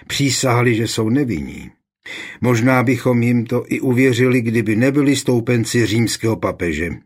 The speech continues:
Nedá se však nic dělat, zemřou." Hedvika nesla ke stolu ošatku s chlebem,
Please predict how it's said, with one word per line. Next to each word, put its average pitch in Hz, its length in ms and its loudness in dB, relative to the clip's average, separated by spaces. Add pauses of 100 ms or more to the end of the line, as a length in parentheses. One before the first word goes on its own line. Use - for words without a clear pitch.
(240)
Nedá 120 400 -2
se - 240 -16
však - 340 -14
nic - 240 -12
dělat, - 360 -14
zemřou." - 480 -6 (1300)
Hedvika 120 640 0 (260)
nesla 107 500 -2
ke 101 160 -6
stolu 101 400 -4
ošatku - 480 -6
s - 100 -6
chlebem, 110 520 -2